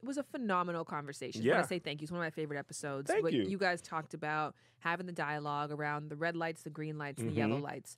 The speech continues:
Speaker 2: Mm-hmm.
Speaker 1: So just proposing new things. I always say that the brain is a high novelty seeker. It likes new, but the brain is kinda basic. Actually, one of my,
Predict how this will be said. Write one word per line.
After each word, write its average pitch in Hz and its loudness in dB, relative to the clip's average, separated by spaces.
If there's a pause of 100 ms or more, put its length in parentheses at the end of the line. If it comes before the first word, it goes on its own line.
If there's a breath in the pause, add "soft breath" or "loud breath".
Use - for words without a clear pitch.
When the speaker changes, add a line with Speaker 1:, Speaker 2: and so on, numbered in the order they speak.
Speaker 2:
Mm-hmm. 107 4
Speaker 1:
So 110 4
just 254 0
proposing 175 0
new 151 -2
things. 139 -10
I 202 4
always 269 0
say 175 0
that 156 0 (600 soft breath)
the 190 2
brain 269 0 (200)
is 180 4
a 165 4
high 170 0
novelty 160 -2
seeker. 190 0
It 165 0
likes 156 -2
new, 165 0 (220)
but 214 4 (400)
the 196 0
brain 220 2
is 240 -6
kinda 190 0
basic. 151 -4
Actually, 185 -2
one 156 -6
of 170 -8
my, 147 -4